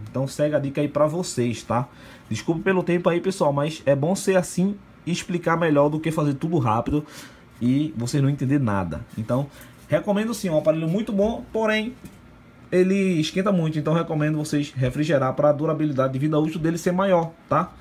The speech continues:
Então um aparelho que é projetado pra durar um ano, dois anos, vai durar cinco, seis anos, entendeu? Então segue a dica aí, o Energy também é um aparelho muito bom, porém na minha parte pessoal deixa a desejar porque ele não tem display,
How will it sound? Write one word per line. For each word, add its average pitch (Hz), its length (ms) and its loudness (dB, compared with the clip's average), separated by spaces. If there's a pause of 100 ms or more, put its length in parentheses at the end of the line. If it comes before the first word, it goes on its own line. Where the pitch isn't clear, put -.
(200)
Então 143 420 0
um 175 60 0
aparelho 151 280 0
que 147 200 -2
é 123 120 2
projetado 131 560 0
pra 123 180 2
durar 123 260 2
um 147 180 0
ano, 180 300 2
dois 143 300 2
anos, 160 180 2
vai 185 160 2
durar 170 300 0
cinco, 175 260 -6
seis 156 280 0
anos, 135 220 2
entendeu? 107 300 0 (380)
Então - 260 4 (120)
segue 160 320 2
a 165 40 4
dica 156 260 2
aí, 139 60 4
o 143 160 0
Energy 151 280 0
também 139 260 2
é - 20 0
um 143 60 4
aparelho 139 340 2
muito 151 240 0
bom, 139 160 0
porém 196 520 2 (400)
na 180 160 2
minha 196 200 6
parte 156 360 2
pessoal 196 600 6
deixa 180 260 2
a - 20 2
desejar 180 360 2
porque 170 140 -4
ele 185 60 0
não 190 80 0
tem 185 120 2
display, 180 460 0